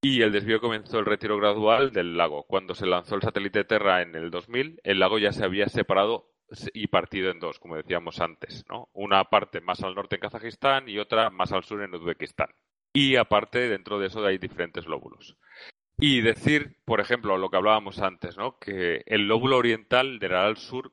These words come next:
casi se secó en dos mil nueve, pero luego en dos mil diez hubo un, un enorme repunte. Y, pues, lo que quiero decir con esto también es que si solamente viésemos los datos igual de los últimos, ¿no? del dos mil diez y anteriores, pensáramos que tal. Pero bueno, la, lo que está claro es que del dos mil al dos mil catorce la tendencia ha sido a ir secándose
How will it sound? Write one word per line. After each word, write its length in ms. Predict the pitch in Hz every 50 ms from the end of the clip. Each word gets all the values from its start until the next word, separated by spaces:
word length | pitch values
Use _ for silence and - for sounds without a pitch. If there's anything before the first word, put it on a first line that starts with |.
| _ _
casi 240 | - 113 107 107 110
se 100 | 104 110
secó 180 | 107 98 104 101
en 40 | 95
dos 180 | 95 92 90
mil 200 | 95 95 92 92
nueve, 340 | 104 131 147 120 92 73 - - -
pero 220 | 107 104 104 98
luego 320 | 98 113 131 135 131 139
en 100 | 131 120
dos 220 | 101 98 92 90 98
mil 180 | 104 107 107
diez 300 | 101 117 127 127 135 151 - _ _ _
hubo 200 | 110 107 107 110
un, 100 | 104 98 90 90 90 -
un 160 | - 107 104
enorme 320 | 101 98 98 95 95 98
repunte. 520 | 92 90 85 - - 92 85 - - - - _ _ _ _ _ _ _ _
Y, 380 | - 139 123 110 104 101 101 98
pues, 180 | - 107 104
lo 80 | 98 95
que 100 | 95 92
quiero 140 | 98 107 110
decir 220 | 110 - 120 107
con 140 | - 113 110
esto 200 | 107 - - 120
también 300 | - 107 104 107 113 117
es 100 | 120 -
que 200 | - - 104 95
si 140 | 110 107 92
solamente 340 | 101 101 101 104 - 110
viésemos 440 | 101 101 104 101 104 104 98 104 101
los 140 | 95 95 95
datos 320 | 104 104 - - 95 -
igual 360 | 98 90 92 107 110 110 98 80
de 200 | 87 82 82 82
los 180 | 87 87 -
últimos, 720 | 98 90 - 113 101 95 98 95 95 - - - - _ _
¿no? 120 | - 104 104
del 140 | 98 92 85
dos 160 | 92 87 92
mil 140 | 101 101 95
diez 180 | 98 98 92
y 60 | 107
anteriores, 420 | 98 92 - 101 101 107 107 113 113
pensáramos 580 | - 98 92 90 98 95 92 92 92 90 90
que 140 | - - 92 -
tal. 220 | - 98 87 -
Pero 200 | - - 73 80
bueno, 180 | 82 85 71 67
la, 300 | 82 92 90 85 69 -
lo 320 | - 50 64 92 92 92 -
que 80 | -
está 220 | 92 - - 101 92
claro 180 | 104 104 107
es 60 | 107 -
que 100 | - 92
del 160 | 87 87 85
dos 160 | 87 85 -
mil 180 | 98 101 95 92
al 80 | 87
dos 160 | 82 87 85
mil 160 | 95 95 92 87
catorce 460 | 104 98 - 101 101 - - - 98
la 100 | 95 90
tendencia 600 | - 90 85 82 78 95 95 92 - - 92 87
ha 20 |
sido 240 | - 107 101 92 87
a 60 | 87
ir 100 | 92 98
secándose 680 | - - 98 - 110 110 110 104 104 - - 127 139